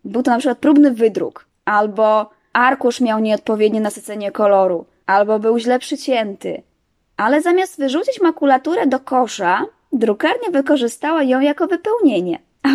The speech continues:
później to wykorzystałam jeszcze raz ja, dając już trzecie właściwie życie tym kawałkom papieru. I ostatnia kwestia, która mi pozostała, to etykieta adresowa. Format,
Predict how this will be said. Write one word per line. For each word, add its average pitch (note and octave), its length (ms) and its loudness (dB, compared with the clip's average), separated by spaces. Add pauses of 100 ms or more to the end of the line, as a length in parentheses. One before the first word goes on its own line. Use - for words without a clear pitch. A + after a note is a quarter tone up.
później C#4 360 0
to A#3 120 -2
wykorzystałam A3+ 680 -2
jeszcze A3+ 240 -4
raz A3+ 260 -4
ja, G3 260 -4 (240)
dając G#3+ 560 0
już G#3+ 360 -10 (180)
trzecie - 520 -6
właściwie C#5+ 460 -4 (640)
życie - 180 0
tym C#4+ 160 2
kawałkom C#4 480 0
papieru. - 480 -2 (680)
I A3 100 2
ostatnia A#3 340 -4
kwestia, F4+ 340 -4
która C4 220 -4
mi B3 100 -2
pozostała, A3 680 -2 (100)
to F4 100 -4
etykieta F#4+ 480 0
adresowa. F3+ 580 -4 (800)
Format, C4 580 0